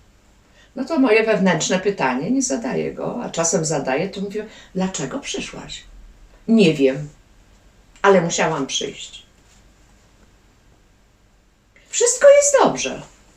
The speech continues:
No to ja zadaję dodatkowe pytania. No i okazuje się, że jednak nie jest tak. Z-, jakby wytworzyliśmy obraz tego, czego chcieliśmy w życiu, a później już dobrze, to już to zostawmy.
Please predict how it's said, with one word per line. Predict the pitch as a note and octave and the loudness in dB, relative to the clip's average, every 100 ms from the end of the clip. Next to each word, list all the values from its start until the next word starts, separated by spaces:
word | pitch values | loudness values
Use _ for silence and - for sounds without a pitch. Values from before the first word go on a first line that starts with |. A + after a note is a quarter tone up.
| _ _ _ - | _ _ _ -12
No | D#5+ D#5+ | -6 0
to | |
ja | D#4 | 2
zadaję | - C#3 C3 F#3 D3 | 2 -2 -2 -2 0
dodatkowe | C3 A2+ - D3+ A#3 | -4 -8 -8 -8 -8
pytania. | - G3+ F3+ E3 D#3+ F#3 - _ - - | -8 -8 -8 -8 -8 -10 -16 _ -20 -8
No | G#4+ | -6
i | D#4+ | -4
okazuje | C#4 A#3 E3+ D#3 | -4 -4 -4 -6
się, | - G#3+ | -6 -6
że | G3 | -6
jednak | F3 F#3 G#3 B3+ | -6 -6 -6 -2
nie | G3 | -2
jest | C3 - - | -2 -4 -6
tak. | - - _ _ _ _ - - - - - - | -10 -20 _ _ _ _ -20 -20 -20 -20 -20 -20
Z-, | - _ _ _ _ - | -20 _ _ _ _ -4
jakby | F#3 F#3+ | -2 -2
wytworzyliśmy | F#3 F#3+ F#3+ F3+ D4 C#4 G#3+ G3 G3 | -4 -4 -4 -2 -2 -4 -2 -2 0
obraz | A3+ G#3 D3+ C3+ C#3+ - | 0 0 0 -2 -4 -6
tego, | - G#3 A#3+ B3+ | -4 -2 -2 -4
czego | G#3+ F#3+ F#3+ | -4 -4 -4
chcieliśmy | - - C4 G3+ D3+ - - _ - - C#3+ C3 F#3+ | -6 -4 -2 -2 -4 -8 -12 _ -12 -6 -2 -2 -2
w | |
życiu, | F#3 C3 - - F3 A4+ - _ _ _ _ _ _ _ _ _ - - | -4 -6 -6 -8 -6 -8 -12 _ _ _ _ _ _ _ _ _ -20 -8
a | G#3 | -4
później | G#3 A3+ A3+ | -2 0 2
już | F3+ - | 0 2
dobrze, | F#3+ A3+ A3+ F#3 | 2 2 0 -2
to | D#3+ | -4
już | - | -6
to | D#3 | -6
zostawmy. | C#3+ C3+ - F3+ B3 A#3 G3+ G3 | -4 -4 -2 -2 -2 -4 -4 -6